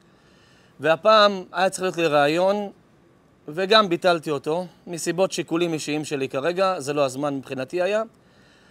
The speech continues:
אני לא מצטער שהלכתי, למדתי מזה לקח שהלכתי וישבתי ועניתי.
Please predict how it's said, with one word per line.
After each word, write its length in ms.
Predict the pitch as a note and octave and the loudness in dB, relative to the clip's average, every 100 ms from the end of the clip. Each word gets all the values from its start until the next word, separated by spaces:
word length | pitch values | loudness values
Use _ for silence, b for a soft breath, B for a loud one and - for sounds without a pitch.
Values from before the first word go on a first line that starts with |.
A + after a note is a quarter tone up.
| b b b | b b b
אני 100 | G#3+ | 2
לא 100 | B3+ | 4
מצטער 300 | C#4 G#3+ A#3 | 4 4 2
שהלכתי, 460 | F3 F#3 E3 C#3+ D#3 | 4 4 4 2 0
למדתי 300 | E3+ G3+ G#3 | 2 2 2
מזה 200 | F#3 F3+ | 0 2
לקח 240 | F#3 D#3+ | 2 0
שהלכתי 500 | C#3+ D#3 F3 F#3+ E3+ | -2 2 2 2 -2
וישבתי 600 | C#3+ C#3+ - F3 D3+ D#3 C3+ C3+ C3 B2+ B2+ B2 A#2+ B2 - | -2 -2 2 0 0 -4 -4 -2 -2 -2 -4 -6 -10 -16 -8
ועניתי. 460 | D3+ F#3+ - D3+ | -4 -4 -4 -8